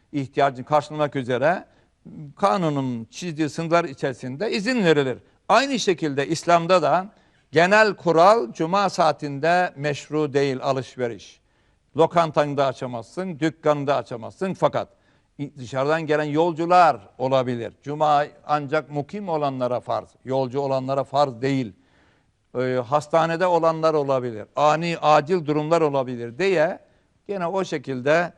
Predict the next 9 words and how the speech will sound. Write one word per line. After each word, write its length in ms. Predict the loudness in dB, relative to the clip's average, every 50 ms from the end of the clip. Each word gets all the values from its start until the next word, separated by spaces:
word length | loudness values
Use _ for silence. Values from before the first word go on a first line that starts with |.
| _ _ _ _ _
hastanedeki 840 | 0 0 0 2 4 2 2 2 2 -2 -4 -6 -6 -6 -2 0
doktor, 420 | 0 0 0 _ -8 -8 -8 -8 -10 -12 _ _
hastanedeki 680 | -8 -8 -8 -8 -8 -6 -4 -6 -6 -6 -10 -10 -8
hemşire, 640 | -8 -8 -8 -8 -8 -8 -6 -6 -4 -6 -6 -6 -8 _
memur, 460 | -6 -2 -2 0 0 -2 -4 -6 -8 -10 -12 -16 _
ordu 300 | -4 -4 -2 -2 -2 -2
başında 500 | -4 -4 -6 -6 -12 -12 -8 -8 -8 -8
bulunan 360 | -8 -12 -16 -12 -12 -12 -12 -12
kişi, 460 | -14 -18 -16 -12 -8 -8 -8 -8